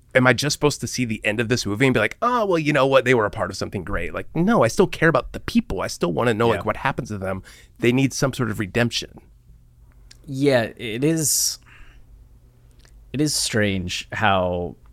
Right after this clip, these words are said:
Speaker 2: she gets kind of booted. Sydney's story is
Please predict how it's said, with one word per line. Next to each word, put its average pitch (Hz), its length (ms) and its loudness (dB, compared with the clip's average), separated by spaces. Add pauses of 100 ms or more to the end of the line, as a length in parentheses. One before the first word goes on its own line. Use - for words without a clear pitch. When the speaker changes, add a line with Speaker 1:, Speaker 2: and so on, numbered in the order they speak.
(320)
Speaker 2:
she - 400 -4
gets 110 200 -2
kind 104 200 0
of 92 160 -4
booted. 95 640 0 (360)
Sydney's 127 760 2
story 139 800 2
is 110 460 -2